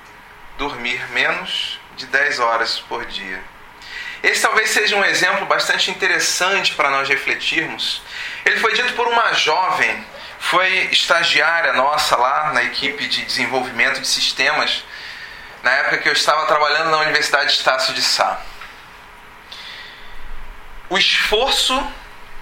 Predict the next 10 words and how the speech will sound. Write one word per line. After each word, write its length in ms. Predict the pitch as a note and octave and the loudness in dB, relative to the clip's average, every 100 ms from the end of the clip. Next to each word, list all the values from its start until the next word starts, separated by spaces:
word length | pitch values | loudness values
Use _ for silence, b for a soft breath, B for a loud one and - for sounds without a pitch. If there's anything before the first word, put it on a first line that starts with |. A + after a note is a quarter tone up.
| - B B B | -14 B B B
que 200 | - D3+ | -6 0
ela 220 | D#3 F3 E3 | 2 2 2
colocava 800 | F#3+ G3+ G3 C#3+ A2+ A#2 B2 - - - - - - - B B B B - | 4 4 4 4 2 2 0 -2 -8 -8 -10 -12 -18 -20 B B B B 0
para 220 | D3+ E3 | 2 2
estar 580 | D#3+ - F3 G3 - - | 0 2 2 2 0 0
cursando 960 | G3+ - - - G3 F#3+ D#3 A#2 G#2+ - - B B B B B | 0 0 0 2 2 2 0 0 -2 -8 -18 B B B B B
a 140 | A#2+ C3 | 0 2
universidade 1080 | C#3+ C#3 C#3 - - A#2 A2 G#2 - - - - - B B B - | 0 2 0 0 2 2 2 2 2 0 -2 -16 -20 B B B -2
em 160 | C#3+ | 0
paralelo 720 | C#3 C3+ C3 C3 C#3+ E3 E3+ | 2 2 4 2 2 2 -2